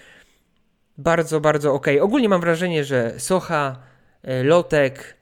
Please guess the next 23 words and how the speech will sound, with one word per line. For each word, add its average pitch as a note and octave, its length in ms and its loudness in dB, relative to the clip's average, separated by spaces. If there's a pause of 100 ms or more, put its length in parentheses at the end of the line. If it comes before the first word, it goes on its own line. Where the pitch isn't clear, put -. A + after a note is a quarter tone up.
(300)
Giza, C#3+ 680 -2 (600)
Pacześ, D#3 840 0
Ruciński, F3+ 1000 -4 (580)
no F3 160 -2
to F#3 280 -4
kurde, F#3 520 2
dla F3+ 160 2
mnie F#3 120 -2
to F#3 100 -2
są F3+ 180 -4
takie F#3 240 -4
sztosy. F3 760 0
Ja D#3+ 260 0
uwielbiam D#3+ 640 0
te, C#3 180 0
te, C#3+ 160 -4
te C#3 220 -8
bardzo C#3+ 320 0
mocne, C3+ 720 -2
ostre D3+ 360 -2
poczucia D3+ 380 -6
humoru, D#3 500 -2
więc D3+ 320 -8